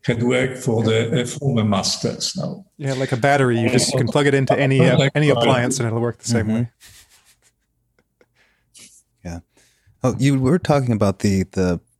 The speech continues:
Speaker 3: philosophical affinity between the, the liberal democratic, um, politics and the communist ideology. And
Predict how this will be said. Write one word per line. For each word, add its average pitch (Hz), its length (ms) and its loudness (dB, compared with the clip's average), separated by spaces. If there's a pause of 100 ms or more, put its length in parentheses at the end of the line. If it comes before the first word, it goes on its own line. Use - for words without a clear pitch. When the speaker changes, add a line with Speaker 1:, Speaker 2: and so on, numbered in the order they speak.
(240)
Speaker 3:
philosophical 104 960 -2
affinity 85 640 -4
between 87 540 -10
the, 80 360 -8 (680)
the 90 100 -6
liberal 90 600 -2
democratic, 90 760 -4 (880)
um, 82 320 -8 (760)
politics - 720 -4
and 90 340 -4
the 87 60 -8
communist 101 680 -2 (100)
ideology. 95 800 -4 (400)
And 104 200 -2